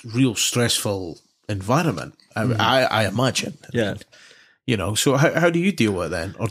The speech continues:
Speaker 1: you're saying you thrive on that?
Speaker 2: I ne-, I need that.
Speaker 1: Mm.
Speaker 2: I actually need that. So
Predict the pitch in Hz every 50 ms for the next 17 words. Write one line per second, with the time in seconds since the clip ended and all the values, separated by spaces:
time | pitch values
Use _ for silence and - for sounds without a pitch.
0 | - - 120 131 107 113 117 107 - - 123 117 107 110 113 104 - - 127 120
1 | 117 113 110 110 107 123 135 135 131 120 - - 92 104 92 - - - 110 107
2 | 139 139 135 135 - - 139 139 131 135 156 147 139 135 120 107 - - _ _
3 | - 123 127 117 - - _ 117 110 110 135 139 135 - 143 131 120 120 135 143
4 | 135 123 101 - - _ _ - - _ _ - - - 123 113 107 107 92 80